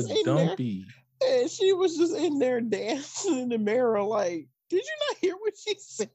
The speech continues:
Speaker 1: And she gave her that big ass jacket from a Missy Elliott video. I was like, "That's not no wedding robe. What is that?"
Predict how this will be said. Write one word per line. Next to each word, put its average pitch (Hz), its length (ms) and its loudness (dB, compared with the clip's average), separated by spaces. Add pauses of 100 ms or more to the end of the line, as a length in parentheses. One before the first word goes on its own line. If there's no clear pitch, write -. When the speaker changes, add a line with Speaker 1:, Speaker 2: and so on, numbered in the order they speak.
(180)
Speaker 1:
And 175 120 -2
she 196 160 -4
gave 185 260 -2
her 180 80 -2
that 151 280 -4
big 170 380 -6
ass 151 680 -6 (140)
jacket 135 640 -4
from 139 200 -2
a 123 60 0
Missy 147 460 0
Elliott 147 400 -2
video. 98 720 -6 (340)
I 302 60 -4
was 311 280 -4
like, 320 240 -2
"That's 349 260 -4
not 311 220 -6
no 277 120 -2
wedding 262 500 -4
robe. 311 440 -6
What 349 160 -10
is 339 200 -8
that?" - 320 -20